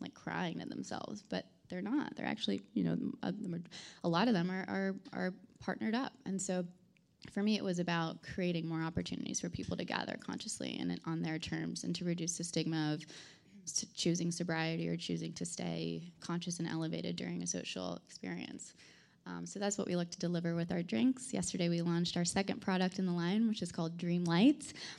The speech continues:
Um, it's designed for, uh, to be the last sip of enjoyment, sort of your nightcap of, of the evening, and it really helps you get the best sleep of your life. I can attest to that. Um, we just launched yesterday, and I'm still sitting here alive talking to you guys. So that says something for all the founders in the room. You know what I'm talking about.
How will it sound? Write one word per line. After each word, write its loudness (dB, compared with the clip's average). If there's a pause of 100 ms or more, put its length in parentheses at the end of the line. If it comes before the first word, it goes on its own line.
(140)
Um, -2
it's -14
designed 6
for, 2 (160)
uh, 4
to -2
be 4
the 2
last 6
sip 6
of 8
enjoyment, 10
sort 4
of 2
your 4
nightcap 0
of, -6 (320)
of 2
the 2
evening, 4
and 2
it 0
really 2
helps -2
you -6
get -8
the -6
best -2
sleep -4
of -4
your -2
life. 0
I 2
can -4
attest -4
to -4
that. 0 (720)
Um, -2
we -4
just 2
launched 8
yesterday, 8
and 8
I'm 4
still 6
sitting 4
here 8
alive 4
talking 6
to 6
you 6
guys. 6
So 8
that 12
says 10
something 12
for 8
all 10
the 10
founders 8
in 8
the 10
room. 6
You 6
know 4
what 2
I'm 2
talking 2
about. 0